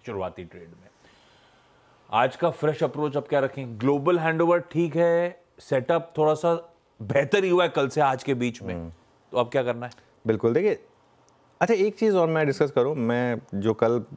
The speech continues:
Speaker 2: अप्रोच में भी एक चीज़ कही थी कि या तो आप बुक कर लें या ट्रेलिंग स्टॉप लॉस बढ़ा दें। बुक करना मैं normally क्यों गलत मानता हूं, क्योंकि एक बार आप बुक कर लेना, फिर रीएंट्री टफ हो जाती है, तो इसके लिए, तो इसके लिए ट्रेलिंग स्टॉप लॉस एक बेटर होता है। लेकिन कल थोड़ा,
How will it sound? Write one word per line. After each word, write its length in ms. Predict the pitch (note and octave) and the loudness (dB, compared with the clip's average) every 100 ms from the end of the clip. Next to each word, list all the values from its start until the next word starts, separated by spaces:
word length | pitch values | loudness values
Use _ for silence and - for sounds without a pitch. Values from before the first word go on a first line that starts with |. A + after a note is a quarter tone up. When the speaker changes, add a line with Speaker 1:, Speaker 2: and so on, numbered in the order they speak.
| - | -4
Speaker 2:
अप्रोच 360 | A2 A#2 A#2 A#2+ | -2 2 0 0
में 100 | A#2 | 2
भी 120 | B2 | 2
एक 140 | A#2+ | 0
चीज़ 120 | - A2 | -2 0
कही 140 | A2+ | 0
थी 140 | A2 | 0
कि 100 | A#2+ | 2
या 100 | A2+ | 2
तो 100 | G#2 | 4
आप 240 | A#2+ A2+ - G2 | 2 0 -8 -4
बुक 220 | G#2+ G#2 | -4 2
कर 140 | A#2 | 2
लें 120 | A#2+ | 2
या 80 | B2 | 0
ट्रेलिंग 320 | A#2+ G#2 G#2+ | 0 0 0
स्टॉप 240 | A2 G#2 A#2 | -2 -2 0
लॉस 80 | G#2 | 0
बढ़ा 280 | F#2 F#2+ | 0 0
दें। 120 | F#2+ B2+ - - - - _ _ - | -2 -4 -10 -20 -20 -20 _ _ -4
बुक 220 | B2 G3+ - - | -2 -2 -4 -2
करना 260 | E3 G3+ | 0 0
मैं 220 | G#3 D3+ | 2 4
normally 360 | C3 C#3 F3+ F#3+ | 4 4 2 0
क्यों 160 | F#3 E3 | 2 2
गलत 160 | D#3 | 2
मानता 300 | D3 C3+ B2 | 2 0 0
हूं, 120 | F3 | 0
क्योंकि 440 | E3 D3+ D#3+ D#3+ D3+ - | -2 0 2 2 0 -4
एक 180 | D3+ D3+ | 0 2
बार 120 | F3 | 2
आप 60 | F3+ | 2
बुक 180 | C#3 D3+ | 0 0
कर 100 | D3 | 0
लेना, 180 | F3+ G3+ | 0 0
फिर 160 | D#3+ | 0
रीएंट्री 380 | A#2 C3 C3+ C#3 | 2 2 2 0
टफ 160 | A#2+ F#2+ | 0 -2
हो 60 | E2+ | -2
जाती 280 | D#2 - | -4 -4
है, 60 | D2+ | -8
तो 140 | - | -2
इसके 280 | D3 C#3 D3+ | 0 0 0
लिए, 180 | A2 F2+ | 2 0
तो 120 | F#2 | 0
इसके 200 | D3 - | 0 -2
लिए 80 | E3+ | -2
ट्रेलिंग 320 | D#3+ D#3 F3+ | 0 2 2
स्टॉप 200 | F3 D#3 | 0 0
लॉस 140 | E3+ E3 | 2 0
एक 140 | C#3+ | 2
बेटर 200 | A#2 C#3+ | 2 4
होता 200 | A#2 C3 | 2 2
है। 100 | D#3+ - - - | -2 -6 -20 -2
लेकिन 240 | E3 G3+ | 0 0
कल 220 | D#3+ F#3 G3 | 2 2 2
थोड़ा, 500 | E3+ E3+ C#3 - | 0 0 -2 -10